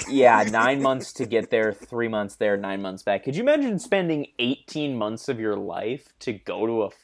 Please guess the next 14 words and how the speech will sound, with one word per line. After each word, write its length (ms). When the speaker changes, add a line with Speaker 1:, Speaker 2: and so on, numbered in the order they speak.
Speaker 1:
fucking 540
desert 500
planet? 420
Speaker 2:
And 140
all 180
you 140
can 180
eat 300
is 140
stuff 300
that 200
you're 100
allergic 500
to? 320